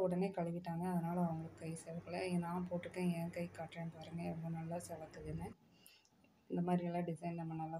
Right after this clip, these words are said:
போட்டுக்கலாம். ரொம்பவே நல்லா அழகா இருக்கும். மருதாணி அரைச்சு ஒரு நாள் முழுக்க கை வச்சிருந்தா தான் செவக்கும்னு இல்லை. இது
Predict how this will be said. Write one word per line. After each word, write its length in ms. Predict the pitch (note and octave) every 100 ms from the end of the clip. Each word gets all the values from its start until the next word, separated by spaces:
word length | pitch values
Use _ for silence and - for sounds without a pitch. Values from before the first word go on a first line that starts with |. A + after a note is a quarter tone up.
| -
போட்டுக்கலாம். 520 | D#3+ D3+ D3+ D#3+ E3 G#3+ - - - - - - A5 A5 - _ _ G#5+ G#5+ G#5+ G#5+ _ G#5+ G#5+ G#5+ A5+ E5+ C6+ G#5+ G#5 _ _ _ _ _ - - - - - F3 F3
ரொம்பவே 460 | F3 F#3 G3 G3 G3
நல்லா 240 | E3+ F3+ F3
அழகா 260 | D#3+ D#3+ E3+
இருக்கும். 300 | D#3 F3 F3+ F3+
மருதாணி 360 | E3 F3 F#3 F#3 F3
அரைச்சு 300 | F3 - F#3+ F#3
ஒரு 120 | F3 E3+
நாள் 260 | E3+ F#3 F3+
முழுக்க 340 | F3 F3+ G3 G3
கை 100 | E3+ F3 E3+
வச்சிருந்தா 420 | - F3 E3+ E3+ F3
தான் 140 | F#3+
செவக்கும்னு 460 | F3+ D#3+ - E3+ D#3+
இல்லை. 140 | D#3 A3+ - - _ _ _ -
இது 140 | G3